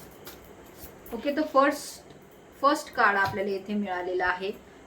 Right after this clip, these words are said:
डिवाइन फेमिनाइनचं. तर, अ, नक्कीच ते तुमच्याबद्दल विचार करत आहेत की, अ, तुम्ही एक डिवाइन फेमिनाइन आहात, म्हणजे तुमच्यामध्ये एक दैवीय स्त्रीचे गुण आहेत, जसे की तुमच्यामध्ये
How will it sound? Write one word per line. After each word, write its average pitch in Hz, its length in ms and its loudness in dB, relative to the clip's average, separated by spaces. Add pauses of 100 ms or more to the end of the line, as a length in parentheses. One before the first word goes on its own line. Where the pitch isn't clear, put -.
(120)
डिवाइन 226 520 2
फेमिनाइनचं. 185 760 -2
तर, 196 380 0
अ, 196 180 -2
नक्कीच 226 420 -6
ते 262 140 -4
तुमच्याबद्दल 214 600 0
विचार 214 300 0
करत 214 280 0
आहेत 190 280 0
की, 226 400 -6 (420)
अ, 196 280 -4
तुम्ही 240 240 2
एक 233 100 -2
डिवाइन 220 420 0
फेमिनाइन 190 500 -2
आहात, 160 200 -6 (100)
म्हणजे 190 520 -2 (480)
तुमच्यामध्ये 220 480 2
एक 208 180 0
दैवीय 220 400 4
स्त्रीचे 208 380 -2
गुण 190 300 0
आहेत, 165 260 -8 (480)
जसे 208 200 -4
की 226 100 -6
तुमच्यामध्ये 214 760 2